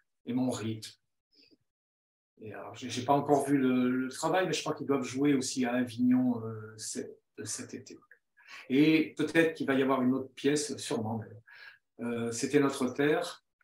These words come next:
qui devrait être, euh, montée au, au théâtre, mais alors avec là, euh, cinq ou six personnages, enfin, un, un, un spectacle plus ambitieux. Moi, je, moi, je suis très content, hein, parce que vraiment, je pense que c'est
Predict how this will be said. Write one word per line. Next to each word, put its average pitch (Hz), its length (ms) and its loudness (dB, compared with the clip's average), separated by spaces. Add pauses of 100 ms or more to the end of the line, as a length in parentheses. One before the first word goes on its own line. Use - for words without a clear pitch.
(200)
qui - 120 -20
devrait 123 400 -6
être, 143 260 -12
euh, 117 300 -10 (1800)
montée 135 680 0
au, 123 220 0
au 123 80 -2
théâtre, 123 440 -6
mais 113 60 -8
alors 117 200 -2 (200)
avec 113 300 -8
là, 113 300 -6
euh, 107 140 -20 (640)
cinq 123 300 -4
ou - 40 -16
six - 180 -10
personnages, 120 520 -6
enfin, - 200 -12 (240)
un, - 320 -10
un, 117 240 -14
un 117 60 -16
spectacle 117 460 -12
plus - 180 -14
ambitieux. - 460 -12 (1000)
Moi, 185 100 2
je, 180 60 -2
moi, 190 100 4
je 196 60 2
suis - 140 -4
très 180 180 -4
content, 185 320 -2
hein, 165 60 4
parce 151 200 -2
que 139 80 0
vraiment, 151 580 0 (220)
je - 100 -10
pense 185 200 4
que 170 80 -4
c'est - 360 -2